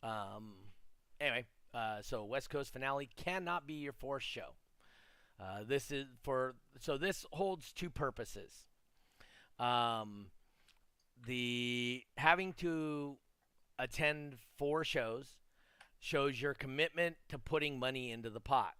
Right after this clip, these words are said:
'cause five dollars out of every entry, every unique entry, goes directly to the pot.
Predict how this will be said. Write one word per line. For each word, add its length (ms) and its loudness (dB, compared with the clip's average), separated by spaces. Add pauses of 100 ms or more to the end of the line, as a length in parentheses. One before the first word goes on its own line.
'cause 240 -8
five 280 6
dollars 440 2
out 100 0
of 100 -6
every 400 -2
entry, 600 -6 (140)
every 280 -4
unique 420 -6
entry, 440 -4 (420)
goes 420 4
directly 640 0
to 260 -6
the 100 -8
pot. 300 -2